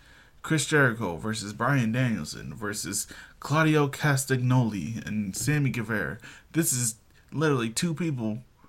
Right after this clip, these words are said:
from two different, it, it's two stables. But what the fuck is the point, bro? It's just,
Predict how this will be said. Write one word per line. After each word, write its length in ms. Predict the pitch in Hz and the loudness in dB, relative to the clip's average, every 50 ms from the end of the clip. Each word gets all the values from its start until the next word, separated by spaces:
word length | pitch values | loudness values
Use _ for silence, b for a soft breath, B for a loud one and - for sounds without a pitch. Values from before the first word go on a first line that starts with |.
| - _ _ _ _ _ | -20 _ _ _ _ _
from 360 | - - 117 110 110 110 - - _ - | -4 -2 0 0 0 -2 -2 -6 _ -2
two 120 | - 160 | 0 2
different, 360 | 143 139 135 127 131 123 127 - _ | 2 2 0 0 -2 -6 -6 -8 _
it, 240 | - 143 151 147 - - | -4 -4 -4 -2 -2 -2
it's 200 | 156 147 - - | 0 0 0 0
two 240 | - - - 202 170 | 0 0 0 0 0
stables. 460 | - - 175 170 165 135 123 131 - | -2 -2 -2 -2 -2 -2 -4 -4 -6
But 280 | - - - 135 151 | -6 -6 -6 -4 -4
what 160 | 254 302 320 - | -4 -4 -2 -2
the 100 | - 131 | -4 -2
fuck 300 | - - 123 120 - 104 | -2 -2 -2 -2 -4 -6
is 120 | 98 104 | -8 -8
the 80 | - 92 | -10 -12
point, 420 | - - 107 107 107 104 98 - | -8 -6 -4 -2 -2 -2 -4 -4
bro? 280 | - 107 110 110 110 - | -4 -2 -2 -2 -4 -6
It's 240 | - 160 165 - - | -6 -6 -6 -6 -4
just, 360 | 165 143 123 - - - - | -4 -4 -4 -4 -6 -10 -12